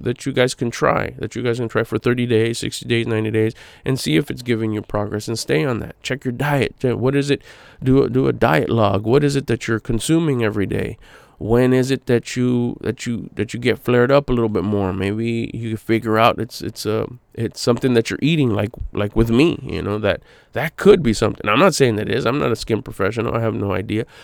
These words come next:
I'm, I'm just somebody that went through it, you know, maybe with just a little bit of product, maybe something you're drinking or something that, that, um,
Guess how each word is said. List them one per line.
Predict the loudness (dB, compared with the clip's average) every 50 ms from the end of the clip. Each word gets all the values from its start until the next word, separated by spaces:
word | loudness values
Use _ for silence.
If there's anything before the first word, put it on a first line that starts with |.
| -20 _ -2
I'm, | 0 0 0 0 -2
I'm | -4 -4
just | -2 -2 -4 -2
somebody | -2 -2 0 0 0 -2
that | -2 -4 -6 -6
went | -2 0 0 0 0 -2
through | -6 -6 -6
it, | -8 -12 _ _ -20 -20 -20 -20 -20 -20 _
you | -12 -8
know, | -6 -2
maybe | 0 2 2 2 0 -2
with | -2 -2 -4
just | -4 -6 -8 -4 -4
a | 0
little | 0 2 0 0
bit | 0 0 -2
of | -2 0
product, | 0 0 0 0 0 -2 -2 -2
maybe | 0 0 0 0
something | -2 -2 -4 -2 -2 -2 -2
you're | -2 -4 -4
drinking | -2 0 0 0 0 -2 -4 -2 -2 0 0 -2 -4
or | -6
something | -6 -4 -6 -6 -4 -4 -4 -2 -2 0
that, | 0 0 -2 -2 -6 -8
that, | -6 -6 -4 -2 -2
um, | -2 -2 -4 -6 -8 -10